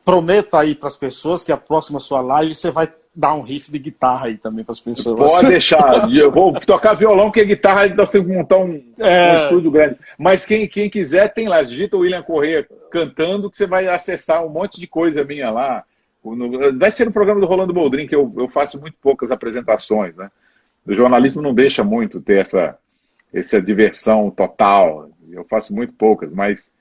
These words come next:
Speaker 2: mas eu gosto da música, eu gosto da vida, né, Carlos?
Speaker 1: Claro.
Speaker 2: A vida sem a música não é fácil. Eu sou um cara que gosta de viver.
Speaker 1: Que
Speaker 2: Gosto
Speaker 1: bom.
Speaker 2: de trabalhar, gosto de viver, gosto de amizade, gosto de pessoas,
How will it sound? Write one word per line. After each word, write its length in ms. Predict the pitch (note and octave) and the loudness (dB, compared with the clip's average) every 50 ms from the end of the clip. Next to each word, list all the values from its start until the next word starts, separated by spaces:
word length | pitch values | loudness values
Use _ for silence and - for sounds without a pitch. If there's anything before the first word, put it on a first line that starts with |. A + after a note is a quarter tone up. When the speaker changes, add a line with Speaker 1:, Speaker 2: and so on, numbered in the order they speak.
| _ _ _ _ _ _ - | _ _ _ _ _ _ 0
Speaker 2:
mas 180 | A2 A#2+ - | 0 2 4
eu 100 | C#3+ C#3+ | 2 2
gosto 300 | A#2+ C3 C#3+ D3 - - | 4 2 2 2 0 0
da 120 | C3 C#3 B2+ | 0 0 0
música, 500 | A#2+ B2 B2+ C#3 C3+ A2+ G2+ G2+ - G#2+ | 0 -2 -2 -2 -2 -4 -6 -6 -6 -6
eu 60 | G2+ | -4
gosto 260 | F#2+ B2 C3+ - - | -4 -4 -6 -2 0
da 120 | C3+ B2+ | 0 0
vida, 400 | G#2+ F2 G2 - - G3+ G2 F2+ | 0 -2 -4 -6 -6 -6 -8 -8
né, 180 | F#2 G#2+ A2+ G#2+ | -8 -8 -8 -8
Carlos? 500 | - - F#2+ E2+ D#2+ D#2+ D2+ - _ _ _ _ _ _ _ | -6 -6 -6 -6 -6 -10 -18 -20 _ _ _ _ _ _ _
Speaker 1:
Claro. 260 | - G#2+ G2 G2+ G2 | -10 -6 -6 -6 -6
Speaker 2:
A 20 | G2+ | -4
vida 460 | - B2+ - B2+ A2 A2+ G2+ F#2 F2 E2+ | -6 -6 -4 -2 -2 -2 -2 -2 -4 -8
sem 260 | - - B2+ A#2 A2+ | -8 -6 -4 -2 -2
a 80 | A2 G2 | -2 -4
música 680 | G2 G2+ A2+ B2 B2+ G2 G2+ G2 - A2 G2+ F#2+ F2 - _ _ _ _ _ _ - | -4 -2 -2 -2 -2 -2 -6 -6 -4 -2 -2 -2 -6 -10 _ _ _ _ _ _ -10
não 240 | F#2+ G2 G#2+ A2 A#2 | -8 -6 -2 -2 -2
é 80 | A#2+ A2+ | -2 -2
fácil. 500 | - - G#2+ G2 F2+ - - - G2+ G#2 | 0 2 2 2 2 0 -4 -8 -4 -2
Eu 160 | A2+ A#2+ - - | -2 -2 0 0
sou 100 | C#3 C#3 | 0 0
um 60 | C3 | 2
cara 300 | - C3+ B2+ B2+ C3+ C3+ | 2 2 4 4 4 2
que 120 | C3+ - B2+ | 0 -4 -4
gosta 300 | G#2+ A#2+ C3 C#3 - - | 0 2 2 2 0 -2
de 40 | A2 F#2+ | -8 -8
viver. 360 | G#2+ F#2+ D#2+ F#2 D#2 C#2 - _ _ _ _ _ _ _ _ - | -8 -8 -8 -8 -10 -10 -14 _ _ _ _ _ _ _ _ -20
Speaker 1:
Que 60 | E2 E2 | -10 -6
Speaker 2:
Gosto 220 | G2+ G#2+ G#2+ G#2 | -4 -4 -4 -4
Speaker 1:
bom. 140 | A2+ A2 G#2 | -6 -6 -6
Speaker 2:
de 80 | G2+ G2 | -6 -6
trabalhar, 560 | - A#2 A2+ G#2+ G#2+ G2 G2 A#2 B2+ B2+ A#2+ A2 | -2 0 2 2 2 2 4 4 2 2 2 0
gosto 220 | A2+ A2 - - | -2 -4 -6 -8
de 80 | G#2 F#2+ | -12 -12
viver, 420 | F2+ F2+ - - C3 C3+ C3 B2 | -12 -8 -2 0 0 0 0 0
gosto 240 | G2+ A#2 A#2 A2 - | -2 -4 -6 -6 -6
de 80 | G2 A2 | -8 -10
amizade, 520 | G2+ F#2+ F2 E2 A#2+ C3 C3 B2+ B2 A2 G#2 | -8 -8 -6 -2 -2 -2 0 -2 -4 -4 -4
gosto 240 | G2+ A2 G#2+ - - | -6 -6 -6 -8 -12
de 80 | F2+ - | -16 -14
pessoas, 680 | - F2+ - - C3+ C#3 C#3 B2+ A#2+ A2+ G#2 - _ | -14 -14 -6 -2 2 2 2 2 2 0 -4 -6 _